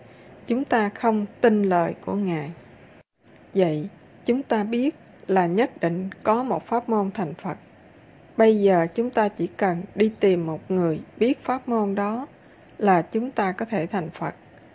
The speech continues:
Không có gì thần bí cả. Chúng ta không muốn lãng phí thân người quý báu này. Không phải chỉ nghe nói, mà bản thân chúng ta có thể nghiệm.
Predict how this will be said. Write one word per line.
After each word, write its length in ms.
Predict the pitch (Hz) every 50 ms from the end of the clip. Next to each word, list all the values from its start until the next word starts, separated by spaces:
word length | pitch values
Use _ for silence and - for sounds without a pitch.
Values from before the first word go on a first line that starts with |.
| - - - - - - -
Không 180 | 240 220 214 214
có 180 | - 226 233 240 233
gì 220 | - 202 185 170 185 -
thần 320 | - 214 180 165 160 -
bí 220 | 175 180 196 226 247 -
cả. 360 | - - - - - 214 240 - - - - - - - - - - - - - - -
Chúng 200 | - 247 247 277
ta 280 | - - 262 226 214 202 208
không 260 | - - 247 233 220
muốn 200 | 220 233 254 262
lãng 300 | 247 175 135 143 160 202
phí 240 | 220 - 254 262 285
thân 320 | 285 - 262 220 214 208 196
người 280 | 190 175 165 165 180 180 -
quý 240 | 190 202 220 247 269
báu 300 | 277 247 214 214 240 269
này. 260 | 277 240 190 156 170 185 165 - - - - - - - - - - -
Không 200 | - 240 220 220
phải 300 | 220 - 165 143 156 196
chỉ 220 | 220 - - 175
nghe 240 | 214 233 226 208 202
nói, 340 | 202 208 208 220 240 277 302 320 - - - - - - -
mà 140 | 214 180 160
bản 320 | 165 160 151 156 196 254
thân 280 | - - 240 220 214 208
chúng 200 | - 240 247 269
ta 380 | - - 220 208 202 196 190 185 - - -
có 240 | - 208 208 226 262 -
thể 200 | - 202 151 156
nghiệm. 380 | 180 202 175 160 - 151 156